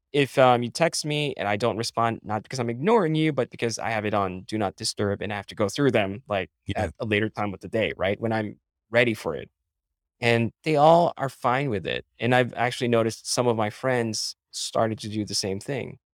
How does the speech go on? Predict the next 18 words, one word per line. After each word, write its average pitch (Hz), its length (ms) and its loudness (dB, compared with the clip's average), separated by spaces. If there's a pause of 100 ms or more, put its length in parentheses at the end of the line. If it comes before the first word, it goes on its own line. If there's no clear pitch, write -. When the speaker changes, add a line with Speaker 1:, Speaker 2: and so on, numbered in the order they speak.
(300)
Speaker 1:
It's 123 180 -6
very, 143 760 -2 (540)
um, 104 360 0 (840)
it's - 120 -8
very 160 280 4
freeing. 95 480 -4 (280)
Suddenly, 180 720 4 (160)
<laughs> - 160 -20
it's 139 440 4
like, 131 300 6
it's 131 120 0
like 175 120 6
waking 175 240 2
up 165 100 2
from 139 160 0
a 117 40 -2
dream. 113 340 -2 (320)
Speaker 2:
Yeah. 95 260 0